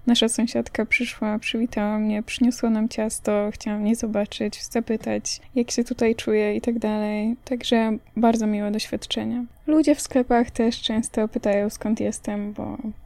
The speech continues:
wiadomo, wyglądam troszkę inaczej, bo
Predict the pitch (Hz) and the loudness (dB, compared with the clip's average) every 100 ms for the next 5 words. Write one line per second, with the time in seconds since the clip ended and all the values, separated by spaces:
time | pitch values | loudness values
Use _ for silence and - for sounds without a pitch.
0 | - - - - - 233 220 220 220 233 | -20 -18 -18 -20 0 4 4 2 2 2
1 | 214 214 208 233 226 220 - 214 226 214 | 2 0 4 2 2 -4 -4 0 2 2
2 | 226 - 220 247 277 - - 240 254 | 0 -2 -2 -2 -6 -10 -4 0 2